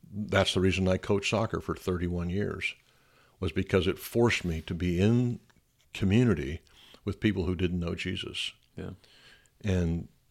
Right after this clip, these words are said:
Speaker 1: that was my, that was, I kept that front and center in my thinking when I was dealing with those high school kids and their parents. And so I, sometimes that's what we need to do. We need to, you know,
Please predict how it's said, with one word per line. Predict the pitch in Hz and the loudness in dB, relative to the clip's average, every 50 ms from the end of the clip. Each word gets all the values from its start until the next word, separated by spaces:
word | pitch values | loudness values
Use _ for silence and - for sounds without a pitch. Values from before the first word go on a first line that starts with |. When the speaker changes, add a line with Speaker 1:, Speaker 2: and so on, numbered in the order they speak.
| _ - - | _ -18 -8
Speaker 1:
that | - 98 80 - | -4 -4 -4 -2
was | - 92 85 | -4 -4 -2
my, | 90 87 87 85 85 85 - - _ _ _ _ - | 0 0 0 0 -2 -4 -6 -14 _ _ _ _ -10
that | 98 95 62 | -8 -8 -6
was, | 64 95 69 | -6 -6 -6
I | 71 | -6
kept | 82 - - 104 - - | -4 -2 -4 -4 -2 -2
that | 95 90 73 - - _ _ _ _ _ | -2 -2 -4 -4 -8 _ _ _ _ _
front | _ - - - - - - - - 113 110 113 113 - - - - | _ -20 -20 -20 -20 -20 -16 -4 2 4 4 4 4 0 -6 -14 -8
and | - 90 90 | -4 -2 0
center | - - - 113 110 - - 82 - - | 2 4 4 4 2 0 -4 -6 -6 -4
in | 87 92 90 | -4 -2 -2
my | 90 87 87 | -2 -2 -2
thinking | - 107 104 98 - 80 78 82 | -2 -2 -2 -2 -4 -6 -8 -6
when | 87 90 | -6 -4
I | 87 | -4
was | 85 85 - | -6 -6 -4
dealing | - 92 85 87 87 | -4 -2 -2 0 -2
with | 87 85 - | -2 -4 -4
those | - 92 90 85 - - | -2 -2 -2 -2 -2 0
high | - 90 90 | 0 0 0
school | - - 101 95 | -2 -2 -4 -6
kids | 90 - - 101 104 98 - | -6 -2 -2 -2 -2 0 -2
and | 92 87 | -2 -2
their | 80 78 | -2 -4
parents. | - - 92 82 78 67 - - - - - - - - _ - - - - - - - - - _ _ - - _ - | -4 -4 -4 -4 -6 -6 -6 -8 -8 -8 -10 -16 -20 -20 _ -20 -20 -20 -20 -20 -20 -20 -20 -20 _ _ -20 -20 _ -6
And | 92 92 90 87 | -4 -2 -2 0
so | - - 101 95 92 | 2 4 6 6 8
I, | 92 98 101 - - | 6 6 4 2 -2
sometimes | - - - 107 107 110 - 113 110 113 120 104 | -8 0 4 4 4 4 6 4 4 4 4 6
that's | 110 101 - - | 4 4 4 2
what | 107 107 | 0 2
we | 110 104 | 4 4
need | 110 110 104 | 4 4 4
to | 110 | 2
do. | 117 156 165 123 | 0 0 0 0
We | 92 90 87 | 0 2 4
need | 90 92 87 | 4 6 6
to, | - 90 82 - - - - - - - - - - _ _ - | 6 4 4 2 -6 -20 -20 -20 -20 -20 -20 -20 -20 _ _ -2
you | - 110 | 2 4
know, | 98 95 104 101 | 6 6 4 4